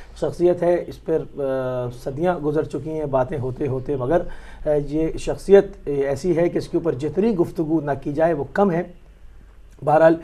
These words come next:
इंसान की जितनी, अ, time होता है, जितनी उसकी इल्मी हैसियत होती है, जितना एक इंसान की दस्तरस में होता है, वो उतनी ही गुफ्तगू कर सकता है। आपकी शख्सियत इससे कहीं,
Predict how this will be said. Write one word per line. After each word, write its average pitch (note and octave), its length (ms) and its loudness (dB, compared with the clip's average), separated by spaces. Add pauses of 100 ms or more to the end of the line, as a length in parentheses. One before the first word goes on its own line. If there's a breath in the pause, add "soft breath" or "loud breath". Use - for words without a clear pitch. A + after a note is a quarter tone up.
(300 loud breath)
इंसान D#3+ 360 0
की F3 120 2
जितनी, D#3+ 360 0
अ, C#3+ 360 4
time D#3 280 2
होता D3 260 4
है, D3+ 80 8
जितनी D3 360 -4
उसकी C#3+ 320 -2
इल्मी D3 400 -2 (120)
हैसियत D3 380 0
होती D3 280 0
है, D3 60 0
जितना C#3+ 300 -4 (460 loud breath)
एक D#3 100 -2
इंसान D3+ 360 -2
की D3 60 -2
दस्तरस D3 400 -2
में D3 60 -4
होता C#3 200 0
है, D3 60 2
वो C#3 80 0
उतनी E3 240 -4
ही G3 120 4
गुफ्तगू D3+ 360 -4
कर D3 140 -6
सकता C#3 320 -2
है। C#3+ 60 2
आपकी C3+ 260 -2
शख्सियत D3 540 -6
इससे C3+ 220 -10
कहीं, D#3+ 440 -2